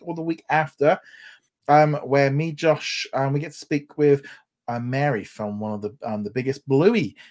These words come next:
podcasts, and we have a full-on discussion about the success of Bluey and, um, yeah, very different kind of, um,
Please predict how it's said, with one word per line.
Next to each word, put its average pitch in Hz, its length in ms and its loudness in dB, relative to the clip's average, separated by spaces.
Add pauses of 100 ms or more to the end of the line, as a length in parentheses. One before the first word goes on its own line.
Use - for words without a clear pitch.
(500)
podcasts, 104 560 -6
and 107 80 -8
we 113 60 -4
have 117 120 -6
a 110 40 -10
full-on 147 280 -4
discussion 127 640 -8
about 127 380 -2
the 120 100 -18
success - 480 -8
of 110 160 -12
Bluey 135 380 4
and, 117 240 -4 (300)
um, 110 260 -2
yeah, 85 200 -4
very 180 260 6
different 160 340 -4
kind 147 160 2
of, 135 180 -2
um, 131 440 -2